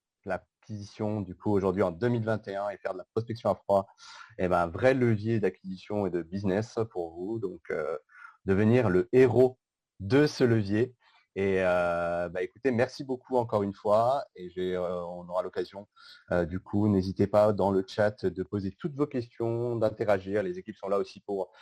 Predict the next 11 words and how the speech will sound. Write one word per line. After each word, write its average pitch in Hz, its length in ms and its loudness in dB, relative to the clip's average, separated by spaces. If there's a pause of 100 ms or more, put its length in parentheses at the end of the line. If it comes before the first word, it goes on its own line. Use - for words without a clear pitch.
(260)
euh, 87 500 2
y 123 120 0
répondre. 117 680 -2
Et 95 140 -4
on 95 100 -4
sélectionnera 95 640 0
au 98 40 0
fur 95 180 -4
et - 20 2
à 87 40 0
mesure 92 340 -12